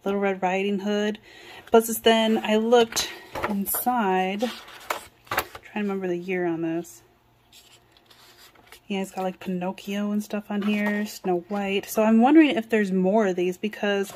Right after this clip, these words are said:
I was reading the contents of all the stories in here, and they're not all in here.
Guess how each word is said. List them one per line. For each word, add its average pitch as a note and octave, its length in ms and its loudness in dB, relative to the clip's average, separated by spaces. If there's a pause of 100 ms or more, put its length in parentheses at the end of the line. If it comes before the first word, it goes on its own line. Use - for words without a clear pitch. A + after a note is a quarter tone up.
(280)
I A3 120 6
was G#3+ 160 4
reading B3 420 0
the G#3 180 2
contents G#3+ 420 0
of G#3+ 100 0
all F#3+ 140 6
the G3+ 80 -2
stories G3 440 0
in A#3 120 0
here, B3+ 380 -2 (680)
and A3 540 4 (220)
they're A3+ 160 8
not A3+ 320 6
all G3 160 2
in G#3 160 2
here. F3+ 480 -2